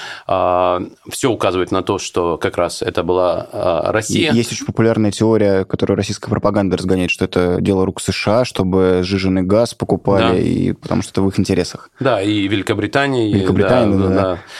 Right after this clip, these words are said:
Speaker 1: Когда, когда вдруг
Speaker 2: Патрушев выходил и
Speaker 1: да,
Speaker 2: говорил.
Speaker 1: что Ли Страс послала месседж Блинкину, что все сделано. Вот, а, я не могу себе такое представить, потому что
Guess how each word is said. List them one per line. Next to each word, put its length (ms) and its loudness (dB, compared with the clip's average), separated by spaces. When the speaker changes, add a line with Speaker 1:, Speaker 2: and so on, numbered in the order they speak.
Speaker 1:
Когда, 920 0
когда 380 0
вдруг 140 2
Speaker 2:
Патрушев 320 -4
выходил 340 2
и 40 2
Speaker 1:
да, 120 4
Speaker 2:
говорил. 260 2
Speaker 1:
что 460 -2
Ли 160 0
Страс 380 -2
послала 420 -2
месседж 440 -4
Блинкину, 440 -2
что 160 -6
все 220 -4
сделано. 520 -2
Вот, 380 -2
а, 360 0
я 400 -2
не 200 -2
могу 220 0
себе 160 -4
такое 260 -2
представить, 680 -4
потому 420 -2
что 580 -2